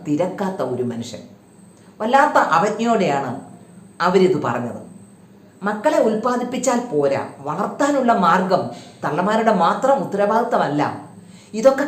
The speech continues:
കണ്ടു വളരുന്ന മക്കളുടെ മനസ്സിൽ അപ്പൻ വെറും പാഴായി മാറും. കുട്ടികളുടെ മര്യാദ കൊണ്ട്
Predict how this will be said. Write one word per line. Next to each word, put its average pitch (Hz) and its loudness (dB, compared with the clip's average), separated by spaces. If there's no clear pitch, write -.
കണ്ടു 220 4
വളരുന്ന 226 4
മക്കളുടെ 208 2
മനസ്സിൽ 156 0
അപ്പൻ 180 -2
വെറും 185 0
പാഴായി 208 2
മാറും. 123 -4
കുട്ടികളുടെ 196 2
മര്യാദ 180 0
കൊണ്ട് 156 -2